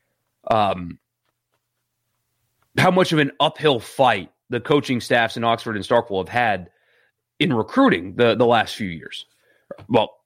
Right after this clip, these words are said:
last two cycles, really, but it was just one and a half. So when Mike Leach and Lane Kiffin took over, Lane Kiffin was hired, I believe, in December. Mike Leach was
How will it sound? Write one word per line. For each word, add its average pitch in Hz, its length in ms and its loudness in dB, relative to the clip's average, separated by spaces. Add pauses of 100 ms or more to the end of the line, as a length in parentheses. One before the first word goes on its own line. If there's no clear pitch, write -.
(120)
last 123 340 0
two 127 120 0
cycles, 104 540 -2
really, 98 280 0
but 104 160 0
it 104 100 0
was 101 140 -8
just - 240 -2
one 110 160 2
and 87 120 -4
a 85 40 -6
half. 107 380 -4
So 139 400 2 (1000)
when 147 580 4 (840)
Mike 196 280 2
Leach 160 360 2
and 127 160 -2
Lane 156 240 0
Kiffin 131 320 -2
took - 240 -4
over, 87 280 -8
Lane 139 260 0
Kiffin 151 280 -2
was 110 140 -6
hired, 127 260 2
I 110 40 0
believe, 107 300 -4
in 98 100 -4
December. 151 420 0
Mike 135 260 0
Leach 120 220 -4
was 110 120 -6